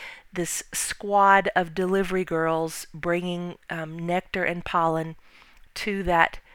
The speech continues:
uh, to the crew who's feeding that baby queen. That's just a, a strong <laughs> opinion about getting a good quality from a s-, from a split queen. Uh, you probably know that, you know, when you split a hive, like, I'm not talking, there's no swarm cells,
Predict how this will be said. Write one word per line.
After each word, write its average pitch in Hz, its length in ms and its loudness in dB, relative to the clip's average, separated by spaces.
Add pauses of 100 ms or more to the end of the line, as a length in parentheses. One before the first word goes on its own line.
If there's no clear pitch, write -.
(460)
uh, 165 260 -4
to 226 120 -2
the 190 120 -2
crew 214 380 2
who's 190 240 -6
feeding 190 380 -4
that 165 160 -4
baby 160 240 -4
queen. 151 360 -10 (480)
That's 302 180 8
just - 260 -2
a, 180 320 2
a 170 140 0
strong 185 480 -2 (320)
<laughs> - 320 -4
opinion 190 560 2 (280)
about 170 500 6
getting 185 260 0
a 175 80 2
good 175 240 -2
quality 165 640 2
from 165 260 -2
a - 20 -4
s-, - 220 -6 (120)
from 165 200 -2
a 151 120 0
split - 500 -2
queen. 139 340 -8 (1300)
Uh, 180 80 4
you 185 180 -2
probably 214 300 6
know 208 180 4
that, 170 180 -4
you 196 80 -2
know, 170 140 0
when 196 240 -2
you 190 140 -2
split - 760 0
a 208 80 4
hive, 160 500 0
like, 165 240 -2
I'm 170 140 -2
not 180 240 4
talking, 196 240 6
there's 170 180 0
no 190 140 2
swarm 208 360 -2
cells, 156 480 -2